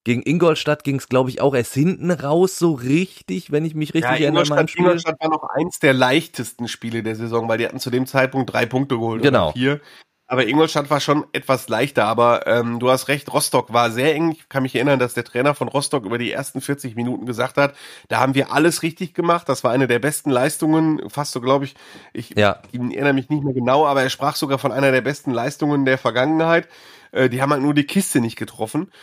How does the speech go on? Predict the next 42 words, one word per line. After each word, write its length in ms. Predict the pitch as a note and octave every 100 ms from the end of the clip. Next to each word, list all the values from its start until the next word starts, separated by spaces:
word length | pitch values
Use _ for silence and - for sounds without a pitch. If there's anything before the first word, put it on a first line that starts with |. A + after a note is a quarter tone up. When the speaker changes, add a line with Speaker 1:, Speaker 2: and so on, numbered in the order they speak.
| - _ _ _ _ _ _ -
Speaker 2:
Äh, 280 | A#2+ A#2
Dynamo 320 | A2 A#2+ B2+ B2+
Dresden 400 | A#2+ D3+ - B2
war 140 | A#2+
zwischen 280 | - C3 C3
eins 300 | G2+ C3+ -
zu 100 | C3+
null 200 | B2 B2+
und 100 | A2+
zwei 240 | - C3
zu 160 | C3+ C#3+
null, 400 | C3 C#3 D3 -
Endstand 440 | G#2 A#2+ - A2
war 100 | A2
drei 220 | G#2+ G#2+ -
zu 160 | -
null, 400 | B2+ B2+ B2+ G#2
sehr 360 | A2 A#2 C3 -
eng. 360 | A#2+ B2+ C#3 - - - _
In 140 | - A#2+
Hannover 440 | B2 C#3+ D3+ D3
fiel 200 | - C#3+
das 200 | C3+ C3
Tor 180 | C#3+ C#3
in 60 |
der 100 | C#3
vierundneunzigsten 720 | C3+ D3+ D3+ C#3 C#3 C#3 - C3
Minute, 640 | B2 C3 D3 D#3 D3 C3+
äh, 40 | -
und 200 | A#2+ B2
du 60 |
kannst 260 | A#2+ B2+ -
nicht 160 | D3+
davon 220 | D3 C3+ A2+
ausgehen, 460 | B2+ - D3+ C3
dass 320 | C3 B2 - -
Schalke 520 | - B2 C3+ D3+ C#3
jetzt 300 | F#2+ B2 -
wirklich 220 | B2+ C#3+
die 140 | -
vier 400 | B2+ - C#3 C3 -
Spiele 640 | - B2+ C3 C3+ C3